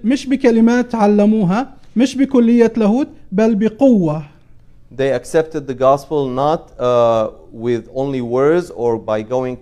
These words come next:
Speaker 2: to a seminary, but by power.
Speaker 1: يسميه بولس إنجيلنا،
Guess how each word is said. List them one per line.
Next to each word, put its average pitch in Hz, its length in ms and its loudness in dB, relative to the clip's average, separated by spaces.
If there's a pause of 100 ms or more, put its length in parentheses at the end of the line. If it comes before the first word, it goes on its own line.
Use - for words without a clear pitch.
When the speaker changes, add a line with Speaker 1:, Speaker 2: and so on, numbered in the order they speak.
Speaker 2:
to 120 280 -10
a 110 300 -8
seminary, 160 680 -2 (400)
but 113 300 -6
by 113 180 -2
power. 107 560 -4 (600)
Speaker 1:
يسميه 240 400 2
بولس 240 380 -2
إنجيلنا، 202 680 0